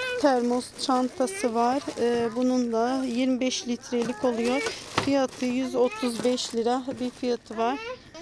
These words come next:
Evet, burada ise buzluk termos var. Bunlar da yirmi dört litrelik, fiyatı iki yüz doksan dokuz lira,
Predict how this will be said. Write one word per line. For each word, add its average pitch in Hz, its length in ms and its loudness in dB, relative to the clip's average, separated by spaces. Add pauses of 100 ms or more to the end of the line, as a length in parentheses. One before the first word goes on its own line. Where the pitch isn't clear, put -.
(260)
Evet, 262 220 2 (100)
burada 262 260 0
ise 254 400 0
buzluk 240 420 -2
termos 262 560 -2
var. 247 300 0
Bunlar 247 400 0
da 226 40 2
yirmi 254 360 0
dört 240 320 -4
litrelik, 233 420 -4
fiyatı 254 480 -2
iki 226 280 -6
yüz 214 180 -6
doksan 226 440 -4
dokuz 220 420 -8
lira, 220 320 -4